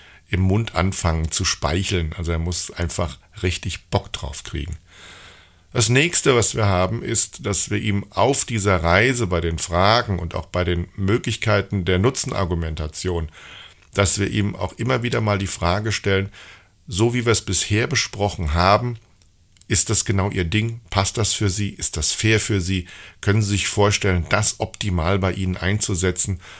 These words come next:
Und jedes kleine Ja, was er begleitet, unterstützt das große Ja, wenn es später um den Hauptabschluss geht. Und dann kommt natürlich als letztes auch das Thema Finanzen,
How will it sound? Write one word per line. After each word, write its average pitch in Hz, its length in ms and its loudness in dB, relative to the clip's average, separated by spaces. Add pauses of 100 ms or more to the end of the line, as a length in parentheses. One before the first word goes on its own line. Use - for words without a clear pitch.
(340)
Und 90 140 -2
jedes 123 320 2
kleine 123 360 0
Ja, 110 360 0
was 90 160 2
er 95 140 0
begleitet, 87 640 -2 (180)
unterstützt 95 680 0
das 117 200 0
große 127 460 2
Ja, 101 380 2 (360)
wenn 101 140 -2
es 104 140 2
später 90 520 0 (360)
um 107 100 -2
den 107 240 0
Hauptabschluss - 720 -2
geht. - 300 -12 (580)
Und 98 60 -2
dann 92 160 2
kommt 107 260 -2
natürlich 120 720 -2
als - 400 -6 (120)
letztes 101 680 0
auch 87 200 -2
das - 340 -6 (100)
Thema 90 520 0 (460)
Finanzen, 101 840 2